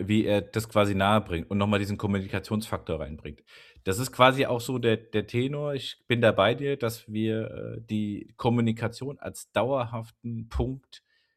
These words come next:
in allen Folgen eigentlich haben. Ne, also sprich, mal mehr, mal weniger natürlich als Schwerpunkt, aber wie wird kommuniziert? Wie kann man digitale, ähm, Transformationen,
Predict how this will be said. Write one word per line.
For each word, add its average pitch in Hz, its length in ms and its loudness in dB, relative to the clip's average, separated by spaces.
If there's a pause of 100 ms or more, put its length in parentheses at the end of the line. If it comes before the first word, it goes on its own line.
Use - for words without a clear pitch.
(240)
in 113 240 2
allen 113 240 4
Folgen 101 380 0
eigentlich 90 440 -8
haben. 71 400 -16 (220)
Ne, 110 140 -4
also 110 100 0
sprich, 113 400 -2 (180)
mal 95 160 4
mehr, 104 160 4
mal 92 180 0
weniger 147 340 -4
natürlich 135 460 -6
als - 120 -12
Schwerpunkt, 117 440 -2
aber 95 240 -2 (360)
wie 107 160 6
wird 113 140 4
kommuniziert? 120 800 2
Wie 110 60 -6
kann 110 160 -2
man 107 180 0 (200)
digitale, 107 1040 -2
ähm, 95 580 -2
Transformationen, 117 1080 -2